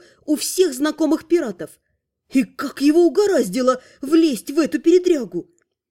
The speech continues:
Леоникет вздохнул и попытался отвлечься. Перед глазами встала милая, бесконечно дорогое лицо в ореоле черных волос. Аманда. Любимая,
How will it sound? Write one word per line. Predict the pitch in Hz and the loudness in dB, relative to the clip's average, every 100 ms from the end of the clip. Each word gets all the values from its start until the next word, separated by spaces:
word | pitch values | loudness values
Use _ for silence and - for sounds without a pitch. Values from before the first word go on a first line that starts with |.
| _ _ _ _ | _ _ _ _
Леоникет | - 247 240 233 220 - 233 - - | -4 2 4 2 -4 -2 -2 -2 -12
вздохнул | 208 220 196 285 330 311 _ _ _ | -4 -2 -2 -2 -2 -4 _ _ _
и | - 285 | -2 0
попытался | 294 320 370 453 - 302 | 0 -2 0 -2 -2 -4
отвлечься. | - 208 196 - - 196 _ _ _ _ _ - | -2 -4 -4 -8 -18 -20 _ _ _ _ _ -8
Перед | 226 202 | -6 -4
глазами | 190 220 180 226 220 214 | 0 0 2 2 2 2
встала | 202 - 226 214 220 | 0 -2 0 2 2
милая, | 240 254 190 165 170 _ _ - | 0 -4 -6 -6 -10 _ _ -4
бесконечно | 285 - 320 311 359 - 320 | -4 0 0 4 2 0 -2
дорогое | 302 302 262 311 302 | 0 0 0 -2 0
лицо | 320 - - 320 247 | -2 -4 -4 -2 -4
в | 254 | -2
ореоле | 285 285 269 277 | -2 -2 -4 -4
черных | - 302 254 269 302 | -4 -4 -4 -6 -4
волос. | 349 320 202 - - _ _ _ _ - | -6 -6 -8 -14 -20 _ _ _ _ -6
Аманда. | 294 277 254 180 160 156 _ _ _ _ _ | -4 -2 -4 -8 -10 -18 _ _ _ _ _
Любимая, | 247 247 196 254 214 180 185 | -4 -4 -2 -4 -4 -8 -10